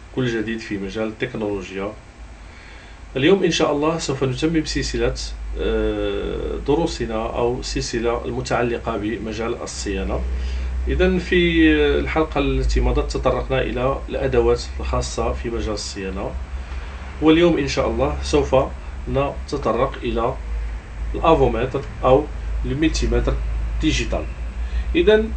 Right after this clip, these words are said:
بالنسبة لهذه الآلة، هي آلة ضرورية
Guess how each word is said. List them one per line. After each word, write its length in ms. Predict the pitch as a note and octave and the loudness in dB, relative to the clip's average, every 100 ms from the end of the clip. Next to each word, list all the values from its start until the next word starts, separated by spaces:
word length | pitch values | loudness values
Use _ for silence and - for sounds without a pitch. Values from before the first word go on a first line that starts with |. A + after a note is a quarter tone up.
| - | -2
بالنسبة 640 | D3 F3 F3 - D#3 D#3+ C3+ | 0 2 2 4 6 6 4
لهذه 720 | C3+ C#3+ G3 D#3 C#3 C3 G#2+ - | 0 4 4 4 2 0 -2 -2
الآلة، 580 | B2+ A#2 C#3 B2+ D#3+ F#3 - - A#2 | -2 0 2 2 2 -2 -8 -10 -4
هي 480 | C3 C#3 C3 D3+ | 0 2 2 2
آلة 240 | D3 B2 - - - B2 | 2 0 0 -2 -2 4
ضرورية 540 | C#3 F3 D3+ B2+ G2+ | 6 8 6 2 0